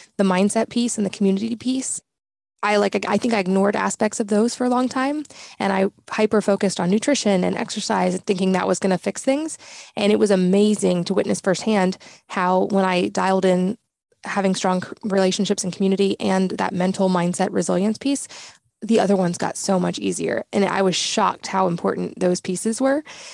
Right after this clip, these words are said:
And so I love that you brought up both of those. And I'm really excited to hear more about your app as well, because I actually last year had a, a time when I was probably overtraining, but I, my Oura Ring said I was doing fine. I felt like I could push myself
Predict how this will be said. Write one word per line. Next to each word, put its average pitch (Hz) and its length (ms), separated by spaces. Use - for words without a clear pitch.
And 202 80
so 202 80
I 196 40
love 202 320
that 214 100
you 190 160
brought 196 180
up 185 160
both 180 220
of 208 100
those. 254 260
And 208 120
I'm 196 140
really 294 200
excited 208 640
to 214 80
hear 196 120
more 202 140
about 202 180
your - 200
app 214 260
as 185 140
well, 202 180
because 185 320
I 196 100
actually 214 440
last 202 340
year 202 140
had 190 140
a, 190 80
a 208 80
time 196 300
when 185 100
I 190 120
was 180 260
probably 320 360
overtraining, 226 640
but 208 120
I, 190 200
my 196 180
Oura 247 240
Ring 277 120
said 254 120
I 226 100
was 214 120
doing 208 200
fine. 190 300
I 185 140
felt 254 260
like 233 140
I 190 100
could - 160
push - 240
myself 233 460